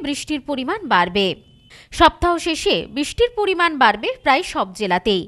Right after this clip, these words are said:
সাগরে তৈরি হওয়া নিম্নচাপের জেরে প্রবল বৃষ্টি দক্ষিণবঙ্গের জেলায় জেলায়। এমন দুর্যোগপূর্ণ আবহাওয়ার কারণে উপকূলবর্তী এলাকার মানুষকে সতর্ক করেছে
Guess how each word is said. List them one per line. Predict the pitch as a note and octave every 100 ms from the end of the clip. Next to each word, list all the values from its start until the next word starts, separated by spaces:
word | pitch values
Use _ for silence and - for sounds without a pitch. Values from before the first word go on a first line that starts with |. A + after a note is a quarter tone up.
| - _ _ - - - -
সাগরে | F4+ D#4+ E4+ F4
তৈরি | F#4 F#4 A#4+
হওয়া | A#4 A#4+ C5
নিম্নচাপের | A#4+ G#4 G#4+ G#4 F#4+ F#4+ E4
জেরে | F4 G#4+ A#4+
প্রবল | F4+ D#4+ D#4+ B3+
বৃষ্টি | C#4+ - G#4 A4+
দক্ষিণবঙ্গের | D#4 - D4+ B3+ A#3 A#3 G#4+ A#3
জেলায় | B3 G#3+ F3+ G3
জেলায়। | G3 G3 F3 - - - -
এমন | B3+ A#3+ A3
দুর্যোগপূর্ণ | A3 G#3 A#3 B4+ A#4+ A#4 A#4 F#4
আবহাওয়ার | D#4+ E4+ F4 E4+ E4
কারণে | D4 F#4+ F3+ E3 - - C#4
উপকূলবর্তী | F4 F#4 A#4 F4 F4+ F#4+ D4
এলাকার | B3+ C4+ C4
মানুষকে | A#3+ A#3 C4+ - B4 -
সতর্ক | G#4 - F#4 D#4 -
করেছে | G#3 -